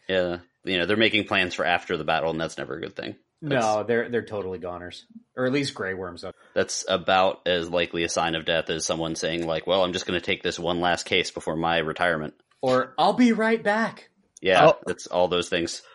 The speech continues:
Speaker 3: "Hold my beer, man."
Speaker 1: <laughs>
Speaker 3: There's gonna be a lot of that next episode, I guarantee it.
Speaker 1: Yeah.
Speaker 2: Mm-hmm.
Speaker 1: So, yeah, they have their little conversation, and
Speaker 3: Yeah.
Speaker 1: Rob thinks that now he's going to die. Actually, uh, I, a couple people I was with said that as well.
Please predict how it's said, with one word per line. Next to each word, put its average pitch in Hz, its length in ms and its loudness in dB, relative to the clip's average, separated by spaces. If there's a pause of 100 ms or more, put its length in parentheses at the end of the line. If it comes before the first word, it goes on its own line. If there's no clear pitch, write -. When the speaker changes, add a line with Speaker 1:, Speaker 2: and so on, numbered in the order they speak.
(240)
Speaker 3:
"Hold 254 260 8
my 220 100 8
beer, 262 340 8
man." 208 520 8 (260)
Speaker 1:
<laughs> - 240 -20 (1120)
Speaker 3:
There's 170 240 6
gonna 180 120 10
be 156 100 10
a 131 80 12
lot 127 340 10
of 127 100 6
that 120 220 8
next 107 260 2
episode, 98 400 0
I 98 60 -2
guarantee 98 420 -4
it. 90 180 -6 (440)
Speaker 1:
Yeah. 87 240 -2
Speaker 2:
Mm-hmm. 101 220 -12 (160)
Speaker 1:
So, 101 460 2
yeah, 104 220 4
they 107 120 6
have 101 100 4
their 95 120 0
little 90 140 0
conversation, 85 640 -4
and 82 340 -4
Speaker 3:
Yeah. 117 240 8
Speaker 1:
Rob 87 280 0
thinks 87 220 -4
that 85 220 -6
now 80 280 -4
he's 82 220 -8
going 80 220 -8
to 82 80 -10
die. 85 140 -2
Actually, 92 440 0
uh, 71 160 -6 (580)
I, 85 120 -4
a 95 100 -4
couple 92 180 -6
people 80 280 -8
I 82 40 -4
was 78 120 -8
with 82 180 -10
said 76 220 -10
that 64 140 -4
as 65 140 -10
well. - 180 -8